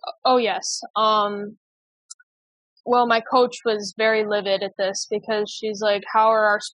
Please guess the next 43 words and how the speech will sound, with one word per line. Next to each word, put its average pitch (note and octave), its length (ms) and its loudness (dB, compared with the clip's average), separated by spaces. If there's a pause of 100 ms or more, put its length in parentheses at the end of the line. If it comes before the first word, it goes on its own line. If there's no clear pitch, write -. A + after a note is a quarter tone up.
players A3 320 2
supposed G#3+ 280 -4
to G3+ 60 -6
recover?" G3+ 680 0
Um, G3 320 0 (100)
I'm A3+ 300 0 (120)
fortunate A3 500 0
to A3 100 -2
live G3+ 240 2
only G3+ 260 0
about F#3+ 340 2 (120)
forty G3+ 260 0
minutes G#3+ 320 -2
from A#3 140 -4
the A3+ 100 0
rink, A3+ 240 0 (680)
while G3 500 2 (200)
some A3+ 200 -4
of G#3+ 100 2
my G#3 180 0
teammates G#3 480 -2
were G3+ 120 -2
living, G3+ 320 -2
like, F#3+ 180 -4
an F#3 100 -4
hour F#3+ 240 4
or G3 220 0 (100)
two B3 240 -2
from B3+ 140 -2
the C4 100 0
rink. C4+ 360 0
So, G3+ 560 0 (800)
uh, G#3 220 2
we A3+ 140 0
had A#3+ 120 2
originally A#3 480 2
be, A#3 160 0 (280)
been A3+ 180 0
scheduled G#3+ 480 0
for A3 100 -2
nine F#3 260 0
A G#3+ 180 4
M, B3+ 260 2